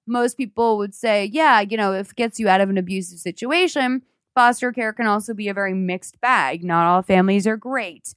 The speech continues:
Um, you know, it doesn't, n-, it, you know, especially if the kid comes in with a lot of baggage, which I don't, I don't think that any of these kids would get out of the house without a lot of, uh, baggage. But anyway,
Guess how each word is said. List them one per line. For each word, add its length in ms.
Um, 500
you 120
know, 220
it 180
doesn't, 540
n-, 160
it, 220
you 140
know, 240
especially 680
if 140
the 100
kid 260
comes 340
in 340
with 100
a 60
lot 220
of 100
baggage, 560
which 280
I 160
don't, 180
I 100
don't 240
think 180
that 160
any 200
of 80
these 240
kids 280
would 120
get 120
out 180
of 60
the 80
house 360
without 320
a 100
lot 300
of, 340
uh, 320
baggage. 720
But 320
anyway, 520